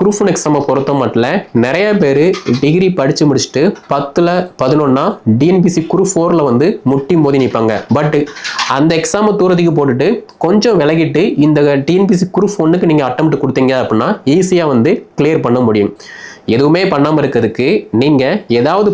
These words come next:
பண்ணுனீங்க அப்படின்னா டி என் பி சி குரூப் ஒன் எக்ஸாம் வந்து இப்படி தான் இருக்கும், நான் வந்து அட்டெம்ப்ட் கொடுத்துருக்கேன் அப்படிங்கிற மாதிரி உங்களுக்கே வந்து ஒரு நல்ல ஐடியா கிடைக்கும்.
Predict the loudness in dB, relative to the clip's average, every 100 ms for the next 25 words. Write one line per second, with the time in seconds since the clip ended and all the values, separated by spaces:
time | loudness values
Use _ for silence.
0 | 0 0 2 0 0 0 0 0 -4 -4
1 | -2 2 2 2 0 -2 -2 0 0 -2
2 | -2 0 2 0 0 -2 0 -2 0 -2
3 | -2 -2 0 2 2 0 0 -2 -2 -2
4 | 0 -2 0 -2 -2 -4 -4 -2 0 0
5 | 2 0 2 0 -2 -12 -18 -4 0 2
6 | 0 0 0 2 2 0 0 0 0 0
7 | 0 -2 -4 -2 -2 -2 -2 0